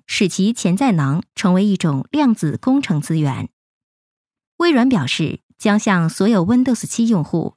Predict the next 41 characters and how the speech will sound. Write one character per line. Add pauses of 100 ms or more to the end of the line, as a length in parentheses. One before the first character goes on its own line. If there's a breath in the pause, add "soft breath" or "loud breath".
释
出
补
丁， (100)
修
复
桌
面
变
黑
bug。 (920)
微
软
本
月
早
些
时
候
向
Windows
七
释
出
了
最
后
一
批
补
丁， (420 soft breath)
终
止
了
对
该
版
本
的
支
持。